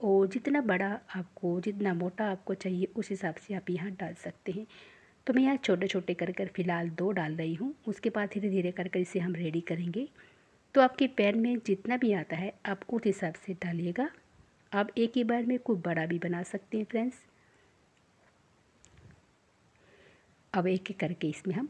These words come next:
डालेंगे। तो पतला मोटा आपकी चॉइस, बस ऐसे करके इसे गोल गोल सा कर लेना है। तो अगर आपके पास इडली का साँचा नहीं है, अप्पे का साँचा नहीं है, तो आप इस तरह से बना सकते हैं फ्रेंड। बहुत ही ईजी सा तरीका है ये बनाने का।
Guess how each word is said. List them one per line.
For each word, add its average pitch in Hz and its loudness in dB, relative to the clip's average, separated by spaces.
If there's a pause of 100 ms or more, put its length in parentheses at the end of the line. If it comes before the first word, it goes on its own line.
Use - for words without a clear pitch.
(100)
डालेंगे। 175 -6 (500)
तो 165 0
पतला 240 0
मोटा 240 0
आपकी - -8
चॉइस, 185 0 (1300)
बस 185 0
ऐसे 185 0
करके 226 2
इसे 269 2
गोल 160 2
गोल 160 -2
सा 262 -4 (200)
कर 185 2
लेना 160 -4
है। 180 -6 (320)
तो 220 0
अगर 214 2
आपके 214 2
पास 190 0 (120)
इडली 185 -2
का 175 -4
साँचा 175 -6
नहीं 165 -4
है, 190 -8 (760)
अप्पे 277 0
का 254 4
साँचा 196 0
नहीं 185 4
है, 196 -2
तो 196 -4
आप 170 -2 (100)
इस - -10
तरह 247 2
से 233 -2
बना 175 -2
सकते 196 -4
हैं 175 -2
फ्रेंड। 190 -2 (140)
बहुत 262 -4
ही 190 -6
ईजी 180 0
सा 175 -2
तरीका 170 -2
है 202 0
ये 185 0
बनाने 175 0
का। 247 0